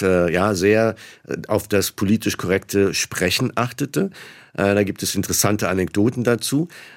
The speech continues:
ähm, die auch sehr extrem sind. Und, ähm, Musk, der hatte sich ja dann recht früh von Open A I getrennt und, äh, also da gab es andere Querelen, weil sie ihn nicht dort, äh, die Führung übergeben wollten.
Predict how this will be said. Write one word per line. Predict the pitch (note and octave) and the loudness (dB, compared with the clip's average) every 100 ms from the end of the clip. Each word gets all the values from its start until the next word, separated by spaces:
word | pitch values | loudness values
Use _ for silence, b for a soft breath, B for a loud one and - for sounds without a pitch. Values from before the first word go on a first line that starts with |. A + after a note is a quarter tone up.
| B | B
ähm, | - G2 G2+ G2 G2 | 0 2 4 2 0
die | G#2+ | 2
auch | G2 G2 | 2 0
sehr | A2 G2+ | 0 0
extrem | E2 - - A2 C#3 | 0 -4 0 2 4
sind. | F#2 F#2+ - B B B - | 4 0 -2 B B B -2
Und, | A2+ A2+ A2 - | 2 4 2 2
ähm, | A2+ G#2+ G#2 G2+ G2+ - | 2 4 4 2 0 -4
Musk, | - G2 A2 D#3+ - - | -4 0 0 0 -2 0
der | A#2 A2+ | 0 2
hatte | B2 B2+ A#2+ | 0 2 2
sich | A#2+ A#2+ | 2 2
ja | A#2 A2 | 2 4
dann | G#2+ G#2+ G#2+ - - - - | 2 2 0 -2 -8 -18 -2
recht | G2+ G2+ | -2 0
früh | - A2 A#2+ A#2 | -4 2 4 4
von | G#2 G2+ | 2 0
Open | E2 G2+ G#2+ G2 | 0 0 2 2
A | - F#2 | 2 2
I | G2 G2 C#2 | 4 2 2
getrennt | - - - G2+ D3+ D#3+ | -4 -6 0 2 2 0
und, | G#2 G#2+ G#2 - | 2 2 0 0
äh, | |
also | G2 F#2+ F#2 F#2 - | 2 2 2 0 0
da | F#2 | -2
gab | F2+ E2 | -2 -4
es | F2 | -2
andere | E2+ B2+ B2 | 0 2 0
Querelen, | G#2+ F#2 A2+ C3+ A2 | 0 2 4 4 4
weil | F#2 F#2 G#1 | 0 0 -4
sie | - G2 | -4 -2
ihn | G2 G2 | 2 2
nicht | G2 - | 2 0
dort, | G2+ F#2+ - | 0 0 -2
äh, | E2+ F2 E2 | -2 -2 -2
die | D#2 | -8
Führung | - A#2+ B2 G#2 | -4 0 0 -2
übergeben | E2 G2+ G2+ A#2 G#2 | 0 0 2 0 2
wollten. | G#2+ A2 A#2 | 2 0 -2